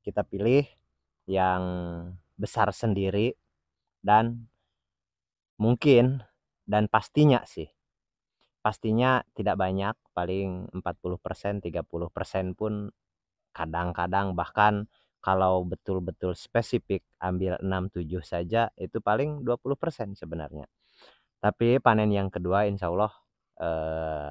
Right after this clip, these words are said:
agak banyak lah, agak banyak. Dan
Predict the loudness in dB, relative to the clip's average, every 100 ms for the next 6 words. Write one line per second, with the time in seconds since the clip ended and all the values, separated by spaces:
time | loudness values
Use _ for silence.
0 | -8 -6 -6 -4 -2 -2 -4 -12 -12 _
1 | _ _ _ _ _ -12 -10 -8 -10 -12
2 | -14 _ _ _ _ 0 2 4 0 -4
3 | -8